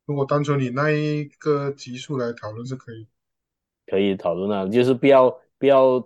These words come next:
Speaker 2: 把它当作是一个连续剧来讨论，只是单集，
Speaker 1: 对，对，对。
Speaker 2: 单纯这个戏的那个表达方式可以有东西来看啊，
Speaker 1: 嗯。
Speaker 2: 这样我们可以安排，
Speaker 1: 是，是。
Speaker 2: 可以，可以，不错，不错，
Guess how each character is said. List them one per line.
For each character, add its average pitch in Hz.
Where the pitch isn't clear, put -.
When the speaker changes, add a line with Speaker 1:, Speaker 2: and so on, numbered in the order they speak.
Speaker 2:
把 95
它 113
当 113
作 120
是 120
一 117
个 113
连 95
续 107
剧 110
来 92
讨 82
论， 95
只 87
是 104
单 110
集， -
Speaker 1:
对， -
对， -
对。 -
Speaker 2:
单 113
纯 101
这 131
个 120
戏 113
的 113
那 117
个 113
表 87
达 90
方 98
式 101
可 98
以 90
有 85
东 101
西 92
来 -
看 110
啊， 98
Speaker 1:
嗯。 -
Speaker 2:
这 151
样 147
我 117
们 101
可 110
以 98
安 90
排， 90
Speaker 1:
是， 90
是。 87
Speaker 2:
可 90
以， 80
可 82
以， -
不 92
错， 82
不 78
错， 78